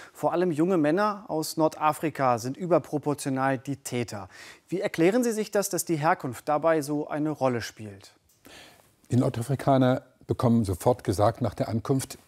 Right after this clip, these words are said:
Speaker 2: „Euch wollen wir ja eigentlich gar nicht, ihr habt hier keine Chance zu bleiben.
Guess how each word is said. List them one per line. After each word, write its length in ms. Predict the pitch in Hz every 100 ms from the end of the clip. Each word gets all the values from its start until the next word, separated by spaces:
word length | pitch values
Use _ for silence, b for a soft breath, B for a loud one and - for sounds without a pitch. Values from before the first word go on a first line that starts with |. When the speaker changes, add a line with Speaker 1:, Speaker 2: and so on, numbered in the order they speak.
| -
Speaker 2:
„Euch 180 | 92 92
wollen 180 | 135
wir 80 | 139
ja 80 | 117
eigentlich 260 | 98 95 -
gar 140 | 104
nicht, 220 | 110 -
ihr 60 | 104
habt 100 | -
hier 100 | 120
keine 280 | - 127 135
Chance 320 | 135 123 95
zu 160 | - 131
bleiben. 400 | 113 104 110